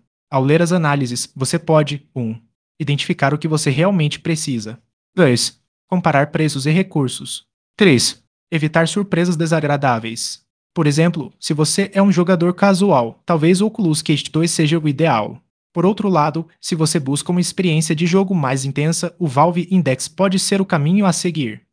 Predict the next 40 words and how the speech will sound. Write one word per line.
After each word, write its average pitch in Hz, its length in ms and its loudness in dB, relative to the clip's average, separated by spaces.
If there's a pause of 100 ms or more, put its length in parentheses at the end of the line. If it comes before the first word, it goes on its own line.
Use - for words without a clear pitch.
(240)
O 147 100 -8
custo 208 320 -2
dos 170 200 -2
dispositivos 170 840 -2
de 143 120 -4
realidade 165 640 0
virtual. 180 440 0
Comparação 185 600 0
de 170 100 0
preços 151 400 -4
de 151 120 -4
dispositivos 180 760 -2
V 175 120 2
R 143 200 0
no 143 100 -4
mercado. 175 460 0
Quando 185 340 2
você 175 280 -2
pensa 156 320 -2
em 160 80 0
dispositivos 175 800 -2
de 147 140 -2
realidade 165 640 0
virtual, 165 560 0 (140)
o 196 100 -4
preço 165 320 -2
pode 202 260 0
variar 180 360 2
bastante. 143 720 -4 (400)
Aqui 170 220 -2
está 175 180 -2
uma 185 140 2
comparação 196 600 0
simples 180 420 -2
para 180 180 0
te 170 140 -2
ajudar 175 360 2
a 170 60 2
entender 151 360 0
melhor. 131 440 -2